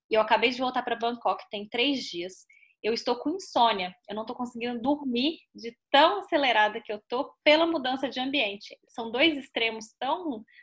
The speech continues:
tão grandes de, ah, de energia da cidade que, assim, eu acho que foi um, um impacto muito grande.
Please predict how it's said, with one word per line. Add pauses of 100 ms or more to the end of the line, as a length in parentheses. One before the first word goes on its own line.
(120)
tão
grandes
de,
ah,
de
energia
da
cidade (360)
que,
assim,
eu
acho
que
foi
um,
um
impacto
muito
grande.